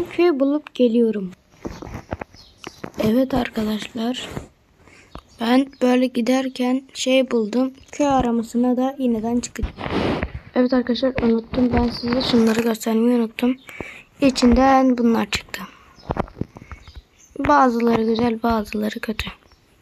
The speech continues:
Demir parçaları falan güzel. Hızlıca arkadaşlar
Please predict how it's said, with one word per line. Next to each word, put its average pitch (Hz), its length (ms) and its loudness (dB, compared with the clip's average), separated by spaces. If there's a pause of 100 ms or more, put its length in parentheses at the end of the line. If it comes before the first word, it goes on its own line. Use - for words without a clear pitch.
(1040)
Demir 247 300 6
parçaları 214 540 -4
falan 220 400 -4
güzel. 208 240 -6 (1080)
Hızlıca 254 600 0
arkadaşlar 233 640 -4